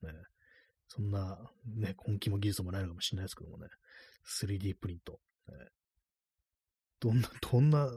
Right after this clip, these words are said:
像なんですかね。もう一回なんかこう、バカにしたやつやったりしてっていうね。なんかそう、なんかちょっと考えちゃいますけども。ね。神社もスリーディープリントなんですかね。鳥居とかもスリーディープリント。ね。あんなでかいの、ね、出力するには、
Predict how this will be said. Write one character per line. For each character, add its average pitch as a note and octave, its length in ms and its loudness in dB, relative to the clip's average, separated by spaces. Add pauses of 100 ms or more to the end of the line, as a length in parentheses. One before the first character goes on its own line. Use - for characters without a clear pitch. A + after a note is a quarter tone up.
(140)
像 B2 140 4
な G2 160 4
ん E2 40 -6
で - 80 -12
す - 80 -10
か G#2 80 -2
ね。 F#2 60 0
も A2+ 100 2
う - 20 0
一 - 140 2
回 - 20 8
な B2 80 6
ん A2+ 40 4
か D#2+ 260 -4
こ E2+ 260 -10
う、 - 560 -14
バ G2+ 100 0
カ A2+ 80 6
に A#2 80 8
し - 80 4
た A2+ 80 6
や G#2+ 60 4
つ - 120 -4
や - 60 -6
っ - 40 -20
た - 100 -14
り F2+ 80 -8
し - 60 -8
て F2 80 -6
っ E2+ 100 -8
て - 80 -10
い - 40 -8
う F2 40 -6
ね。 F#2 100 -6
な G2 80 -6
ん F#2+ 40 -10
か - 80 -16
そ G2+ 80 -4
う、 - 80 -12
な G2 60 -10
ん F2+ 40 -10
か - 80 -12
ち - 80 -8
ょ - 20 -8
っ - 20 -12
と - 80 -12
考 G#2 120 -4 (100)
え F#2+ 60 0
ち - 60 -4
ゃ F2 40 -4
い - 40 -8
ま F2+ 80 -16
す - 100 -10
け F2+ 80 -8
ど E2+ 80 -8
も。 E2 220 -14 (180)
ね。 E2+ 80 -12 (3250)
神 D#3+ 180 12
社 A#2 100 8
も F#2+ 80 -2
ス - 160 0
リ A2+ 80 8
ー A2 40 8
デ A2 60 6
ィ - 20 8
ー - 40 0
プ A#2+ 80 6
リ G#2 60 6
ン - 20 2
ト G2 100 -6
な - 80 -6
ん F2+ 60 -10
で - 100 -16
す - 100 -4
か F2+ 120 -6
ね。 F#2+ 180 -2
鳥 B2 280 6
居 C3 40 8
と C3+ 100 10
か G2+ 60 0
も F#2 100 -4
ス - 200 -4
リ G#2+ 80 4
ー - 20 2
デ G#2+ 80 6
ィ - 40 4
ー - 20 -4
プ G#2 100 -2
リ F#2 80 2
ン - 40 -6
ト。 - 160 -10 (200)
ね。 E2+ 160 -10 (220)
あ G2+ 100 -6
ん - 20 -2
な G#2+ 80 0
で A2 120 4
か A2+ 200 6
い G2+ 60 6
の、 E2 180 -4 (160)
ね、 F2 140 -6
出 - 240 -4
力 - 180 -2
す G#2+ 120 0
る F#2 80 -4
に F2 120 -4
は、 E2+ 100 -8